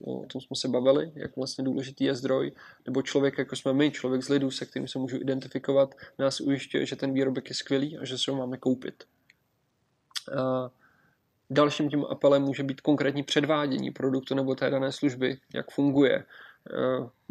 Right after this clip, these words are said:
napadá mě klasicky prací prášek, ukázka toho nejdřív nějaké bílé prostěradlo úplně kompletně znečiští od bahna, nevím, od dortů,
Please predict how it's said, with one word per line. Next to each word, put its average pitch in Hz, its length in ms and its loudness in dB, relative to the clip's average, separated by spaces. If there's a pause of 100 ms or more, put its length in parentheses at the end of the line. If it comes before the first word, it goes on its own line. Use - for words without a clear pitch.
(140)
napadá 135 300 0
mě 135 120 -2
klasicky 135 580 -2 (100)
prací 139 320 -2
prášek, 135 560 0
ukázka 135 420 -4
toho 135 340 -4
nejdřív 131 400 -2 (360)
nějaké - 240 -2
bílé 135 360 4
prostěradlo 135 580 0
úplně 135 360 -4
kompletně 131 460 -2
znečiští 135 560 -4
od 131 160 -4
bahna, 131 420 2
nevím, 131 320 -6
od 143 60 -4
dortů, 131 580 2